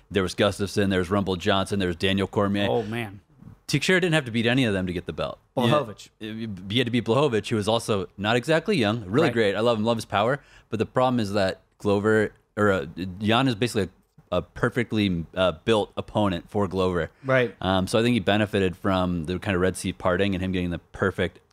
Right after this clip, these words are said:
Speaker 1: person to beat.
Speaker 2: It did work out very well, but I, I do think, again, Prochazka, this feels like, again, a guy, you know, thirteen years his, his junior here, forty-two years of age for Glover.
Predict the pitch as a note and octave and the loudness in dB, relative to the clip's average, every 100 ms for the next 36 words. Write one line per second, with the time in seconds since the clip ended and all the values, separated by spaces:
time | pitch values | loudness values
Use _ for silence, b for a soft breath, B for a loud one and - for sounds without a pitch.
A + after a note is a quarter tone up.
0 | - G2 F2 E2+ D#2+ D#2+ - - D#3 C3 | -6 -6 -4 -6 -6 -6 -6 -2 0 2
1 | E3 E3 F3 F3 F3 E3 C#3+ D#3+ D#3 D3+ | 0 2 0 2 0 0 2 2 4 4
2 | D3 C#3 C#3 C#3+ C#3+ D3 C3+ D3 - D#3 | 2 2 2 2 2 0 0 -4 -2 -2
3 | C#3 C#3+ C#3 B2+ B2 C#3+ C#3 - C#3+ A#2+ | -2 -2 -4 -4 -2 0 0 0 -2 -2
4 | C3 - - D#3 C#3+ D3 C#3 C#3 C3 C#3+ | -6 -6 0 0 2 0 0 -2 -2 0
5 | C#3+ C#3 - C#3+ C3+ C3 C3 C3 C#3+ C#3+ | 2 0 -4 0 2 2 0 -4 -10 -10
6 | C#3 - D3 C#3+ D3+ D3 C#3+ C3+ D3 B2+ | -8 -2 -2 0 0 2 2 2 0 -2
7 | C3+ C#3+ A#2 - D#3 E3 D#3 C#3 D3+ D3 | -4 -6 -4 0 2 2 2 2 2 2
8 | C#3+ B B _ _ C3+ D3+ D#3+ F3 E3+ | -2 B B _ _ -2 0 0 0 2
9 | E3+ D#3 E3 E3 D#3 C#3+ D#3+ F3 C#3+ C3 | 2 2 2 0 -4 0 2 4 2 -2